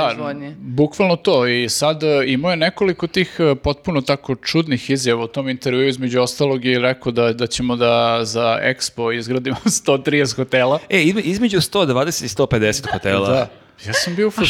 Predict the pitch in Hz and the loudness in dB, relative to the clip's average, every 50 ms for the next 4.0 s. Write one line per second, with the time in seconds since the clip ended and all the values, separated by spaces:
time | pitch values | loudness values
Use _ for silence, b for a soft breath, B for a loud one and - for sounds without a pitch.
0 | - 240 277 285 320 349 - - 339 285 277 269 269 320 320 311 320 294 - 180 | 2 2 2 2 2 2 2 0 0 2 2 2 2 2 0 0 0 0 2 2
1 | - - - 277 - - - 277 - - 139 160 - - 160 127 120 - - 123 | 2 2 2 0 -2 -2 -2 0 0 0 0 0 0 2 2 2 0 -2 -8 -8
2 | - - 139 147 - - 170 160 156 139 - 147 135 - - 139 151 160 143 - | -2 -2 -2 -2 0 0 0 0 0 0 -2 -4 -2 0 0 0 2 2 0 0
3 | - 139 - - 127 117 127 151 143 - - 139 123 123 98 - - - 117 | -2 -2 -4 -6 -4 -2 0 0 0 0 0 -2 -2 -2 -4 -4 -2 -2 -2